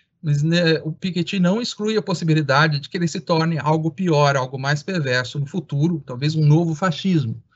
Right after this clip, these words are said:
se a estrutura, é, de, de, se o regime de desigualdade existente não mudar. Bom, por fim, é, se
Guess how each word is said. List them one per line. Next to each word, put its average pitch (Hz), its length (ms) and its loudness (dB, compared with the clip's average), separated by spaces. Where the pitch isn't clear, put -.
se - 260 0
a 185 40 6
estrutura, 208 920 0
é, 117 1200 -2
de, 123 180 -8
de, 107 440 -6
se - 140 -2
o 147 40 6
regime 151 440 4
de 175 100 0
desigualdade 135 800 0
existente 131 600 -8
não 139 160 -4
mudar. 151 440 0
Bom, 135 300 0
por 214 160 -8
fim, 226 540 -2
é, 139 880 2
se 170 500 -6